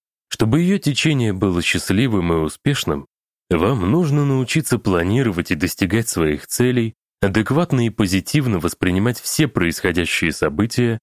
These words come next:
стремиться делать всё эффективно, не создавая суеты и не делая поспешных шагов. В то же время важно помнить, жить счастливой жизнью важнее, чем занятой.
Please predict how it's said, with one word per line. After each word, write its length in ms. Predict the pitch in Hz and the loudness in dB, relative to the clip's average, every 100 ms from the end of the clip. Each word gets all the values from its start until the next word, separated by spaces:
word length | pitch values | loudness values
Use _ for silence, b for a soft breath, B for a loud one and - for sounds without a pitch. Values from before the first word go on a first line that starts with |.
| _ _ | _ _
стремиться 540 | - 165 180 196 180 151 | -2 2 2 2 0 0
делать 360 | 127 139 131 | 2 0 0
всё 480 | - - - 123 95 | -4 -6 0 2 2
эффективно, 600 | 85 87 - - 135 135 | 0 -4 -4 -2 0 2
не 160 | 123 110 | 2 0
создавая 540 | - 82 87 82 80 | 0 0 2 2 0
суеты 560 | 78 - 80 82 123 127 _ _ | -2 -2 -2 0 -2 -2 _ _
и 140 | 143 165 | 0 2
не 200 | 156 131 | 2 0
делая 500 | 87 87 92 107 107 | 0 0 2 0 0
поспешных 600 | 95 - - 73 82 - | -2 -2 -4 -2 -4 -4
шагов. 500 | - 78 76 - _ _ _ _ _ _ _ - | -4 -4 -4 -6 _ _ _ _ _ _ _ -10
В 80 | |
то 160 | - 156 | 0 0
же 120 | 170 | 2
время 300 | 104 95 120 | 0 0 0
важно 320 | 104 85 78 82 | 0 0 -2 -4
помнить, 480 | 104 80 71 - _ _ _ _ - | -2 -2 -6 -12 _ _ _ _ -2
жить 280 | 101 117 113 | 0 0 0
счастливой 520 | - 92 104 95 85 | -2 0 0 2 0
жизнью 500 | 76 92 113 120 117 _ - | 0 0 0 0 -2 _ -4
важнее, 720 | 101 101 82 95 120 117 78 | 0 0 2 0 2 0 -2
чем 280 | 69 - 82 | -4 -2 -2
занятой. 600 | 76 82 82 - 80 - | 0 0 0 -2 -4 -6